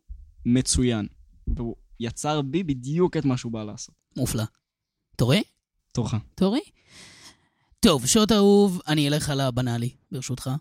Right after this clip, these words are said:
Speaker 2: ואני אלך על שוט ש-, שלדעתי הבמאי רצה שהוא יהיה השוט האהוב.
Speaker 1: סבבה.
Speaker 2: אמ, אז יש לנו,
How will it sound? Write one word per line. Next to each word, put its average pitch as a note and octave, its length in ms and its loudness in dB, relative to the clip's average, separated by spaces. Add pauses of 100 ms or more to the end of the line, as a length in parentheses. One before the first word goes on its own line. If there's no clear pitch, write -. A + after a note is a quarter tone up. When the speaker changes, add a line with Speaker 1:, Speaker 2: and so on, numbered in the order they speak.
(160)
Speaker 2:
ואני C3 200 -4
אלך C#3 160 -4
על C3+ 60 -6
שוט C3 220 -4
ש-, - 60 -6 (460)
שלדעתי C3 560 -4
הבמאי B2+ 340 -2 (120)
רצה B2 260 0
שהוא A2+ 180 -4
יהיה G#2+ 120 -6
השוט B2 240 -8
האהוב. A#2 320 -4 (440)
Speaker 1:
סבבה. A2+ 640 -2 (240)
Speaker 2:
אמ, B2+ 720 2 (260)
אז C#3+ 120 -4
יש C#3+ 160 -2
לנו, C3+ 200 2